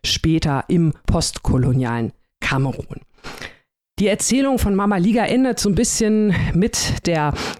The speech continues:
Ermordung von Ruben Um Nyobe, des, äh,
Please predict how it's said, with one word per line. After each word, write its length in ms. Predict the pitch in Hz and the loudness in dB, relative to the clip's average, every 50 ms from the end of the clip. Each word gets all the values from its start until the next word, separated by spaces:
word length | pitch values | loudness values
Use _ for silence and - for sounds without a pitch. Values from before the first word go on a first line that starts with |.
| - | -6
Ermordung 800 | - 165 160 151 156 175 202 220 202 196 185 180 180 175 156 143 | -2 0 0 2 2 2 2 2 2 2 2 2 2 0 0 0
von 280 | - - 180 170 175 - | 0 0 0 0 0 0
Ruben 460 | - 135 156 190 185 185 180 175 165 - - - | 0 0 2 2 2 2 2 0 0 -4 -6 -4
Um 260 | - 170 180 175 170 | 0 2 2 2 2
Nyobe, 640 | - - 156 160 165 170 170 160 170 165 160 160 156 - - - - - - - 156 | 2 2 2 4 4 2 2 2 2 2 2 0 0 -2 -6 -8 -8 -8 -6 -2 -2
des, 300 | 147 - - - - - | 0 0 0 -2 -2 -2
äh, 340 | - 151 143 143 139 139 | -2 0 0 0 0 0